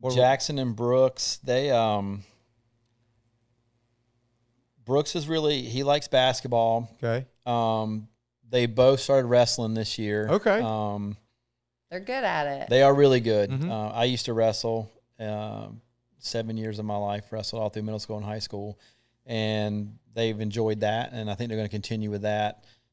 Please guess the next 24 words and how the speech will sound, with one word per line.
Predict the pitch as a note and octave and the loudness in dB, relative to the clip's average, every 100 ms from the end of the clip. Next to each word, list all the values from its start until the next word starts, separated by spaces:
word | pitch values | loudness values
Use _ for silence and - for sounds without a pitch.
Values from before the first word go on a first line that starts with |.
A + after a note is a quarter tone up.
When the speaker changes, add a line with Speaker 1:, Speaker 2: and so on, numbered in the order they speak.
| - | -6
Speaker 2:
Uh, | G#2+ | -4
Stella | G#2 - B2+ B2 | -2 4 6 6
loves | A#2+ A#2 - | 4 2 2
gymnastics. | A2 A2 A2 A2 A#2 G#2 - - _ _ | -2 0 0 0 -4 -4 -6 -10 _ _
Speaker 1:
Okay. | B2 C#3+ - _ _ - | -8 -8 -12 _ _ -12
Speaker 3:
She | |
loves | E3+ D#3 | -10 -10
to | G3 F#3 | -14 -14
read. | F3+ | -10
Speaker 2:
And | A2+ | -6
she | - B2 | -2 2
loves | A#2+ A#2 | 4 2
to | - | -2
read. | A2+ A2+ A2+ A2+ | -4 -2 -2 -2
She | - A#2 | -4 2
loves | A#2+ A#2+ | 2 2
Stitch. | - - C3+ C3+ - - - - _ _ _ _ - | 0 0 0 0 -4 -8 -8 -14 _ _ _ _ -6
Um, | A2+ A2 G#2 G#2+ G#2+ A2+ | -2 -2 -2 -4 -6 -2
Speaker 1:
Cool. | G#3+ A#3+ - _ _ B2 | -2 -2 -6 _ _ -12
Speaker 2:
and | A#2 | -8
so, | - A2 G#2+ | -4 -2 -2
you | G#2+ G#2+ | -4 -8
know, | G#2+ A#2 - _ _ B2 | -10 -12 -16 _ _ -10
um, | A#2 A2 A2 A2+ | -8 -8 -10 -12